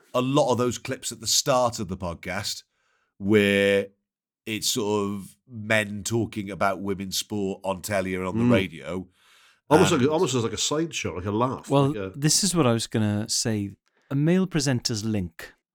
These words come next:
Speaker 3: when they,
Speaker 2: Mm.
Speaker 3: when they are talking about female sport in the sixties, is absolutely damning, and you can just tell what they think about women's sport, and they just re-, they almost always reduce it to being a, a beauty competition
Speaker 2: Yeah.
Speaker 3: every
Speaker 1: The
Speaker 3: single time.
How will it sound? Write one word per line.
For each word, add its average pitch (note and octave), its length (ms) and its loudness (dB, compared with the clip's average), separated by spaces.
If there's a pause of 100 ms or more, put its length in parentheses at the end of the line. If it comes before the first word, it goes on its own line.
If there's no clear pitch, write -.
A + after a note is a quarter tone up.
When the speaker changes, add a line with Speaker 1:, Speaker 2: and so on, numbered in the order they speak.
(100)
Speaker 3:
when B2 320 0
they, A#2+ 180 2
Speaker 2:
Mm. - 60 -6
Speaker 3:
when C3 160 -2
they B2+ 80 0
are B2+ 60 0
talking - 300 -2
about C#3+ 140 0
female A#2+ 340 -2
sport - 320 -6
in - 40 -10
the G2+ 60 -10
sixties, - 680 -8 (760)
is A#2+ 200 -8
absolutely B2 760 -4
damning, G2 560 -6
and G2+ 140 -10
you G#2 80 -6
can A2 220 -6
just - 260 -4
tell F#2+ 540 -6 (560)
what A2+ 200 -6
they A#2+ 120 -4
think A2 340 -6
about G#2 280 -6
women's G2+ 320 -2
sport, G2 460 -8 (200)
and A2 120 -4
they G#2 80 -4
just G#2+ 280 -6
re-, B2 220 -6 (120)
they C3 200 -6
almost C#3 320 -2
always D3+ 420 0
reduce B2 420 -4
it F#2 140 -8 (140)
to - 160 -4
being G#2+ 300 -2
a, G2+ 360 -4 (100)
a A2 100 -10
beauty A#2+ 320 -8
competition - 600 -12 (280)
Speaker 2:
Yeah. G2+ 120 -2
Speaker 3:
every C3+ 200 -4
Speaker 1:
The A#2 60 0
Speaker 3:
single A#2 240 -2
time. G#2+ 360 -6